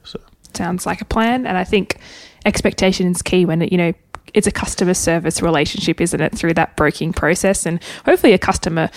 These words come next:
Speaker 2: or a client for life. So it's good to understand where that those check-in points should be, um, generically across the board. Um,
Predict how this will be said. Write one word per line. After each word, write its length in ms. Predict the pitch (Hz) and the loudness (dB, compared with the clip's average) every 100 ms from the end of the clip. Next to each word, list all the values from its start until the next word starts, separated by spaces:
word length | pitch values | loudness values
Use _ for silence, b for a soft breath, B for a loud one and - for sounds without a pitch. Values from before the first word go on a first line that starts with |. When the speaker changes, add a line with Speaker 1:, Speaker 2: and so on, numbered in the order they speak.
| B B - | B B -2
Speaker 2:
or 80 | 170 | 0
a 60 | |
client 420 | - 185 196 170 | 2 4 4 2
for 120 | - 185 | 2 2
life. 400 | 185 165 180 - | 4 2 -2 -2
So 160 | 180 | -2
it's 160 | 175 - | -2 -2
good 160 | 202 | -4
to 60 | - | -2
understand 560 | 170 165 - 165 160 175 | -4 -4 -4 -4 -4 -4
where 140 | 151 | -4
that 200 | 160 143 | -4 -2
those 200 | 175 180 | -2 -2
check-in 300 | - 180 170 | -2 -2 0
points 300 | - 175 - | 0 0 0
should 280 | - 190 - | -2 -2 0
be, 380 | 160 160 165 - | 0 0 -2 -2
um, 260 | 156 151 156 | -2 -2 0
generically 520 | 202 220 202 185 170 | 2 4 4 2 0
across 300 | 156 - - | 0 -4 -6
the 60 | 202 | -4
board. 380 | 175 - - - B B B B B B - | -2 0 -2 -4 B B B B B B 2
Um, 240 | 233 214 | 4 4